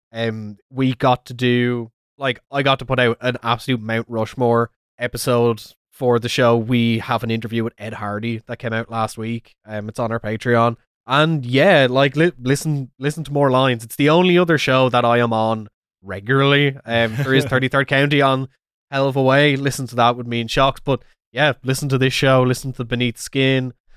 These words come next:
Speaker 1: Um, yeah.
Speaker 2: Thanks, man. And if you like what we do here and you think it's worth your money, you, we have a Patreon as well. You can support us for as little as a dollar.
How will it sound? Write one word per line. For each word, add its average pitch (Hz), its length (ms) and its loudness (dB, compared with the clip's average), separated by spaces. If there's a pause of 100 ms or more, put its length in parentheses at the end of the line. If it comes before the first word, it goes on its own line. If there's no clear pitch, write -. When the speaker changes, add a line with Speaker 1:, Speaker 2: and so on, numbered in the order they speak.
(240)
Speaker 1:
Um, 117 1160 -4 (120)
yeah. 135 300 0 (1000)
Speaker 2:
Thanks, 175 240 -6
man. 190 360 2
And 190 260 2
if - 140 -2
you 185 80 4
like 202 200 4
what 175 120 2
we 139 80 4
do 143 200 2
here 147 220 4
and 135 100 4
you 123 60 2
think 135 160 -4
it's 135 140 -4
worth 139 200 0
your 117 80 2
money, 147 520 2
you, 123 120 2
we 120 120 4
have 120 100 2
a 113 60 0
Patreon 123 460 0
as 107 120 -2
well. 123 240 2
You 120 100 0
can 104 160 -10
support 120 300 -2
us 117 100 -2
for - 120 -4
as 95 120 -4
little 98 260 -4
as 95 100 -4
a 95 40 -10
dollar. 139 540 2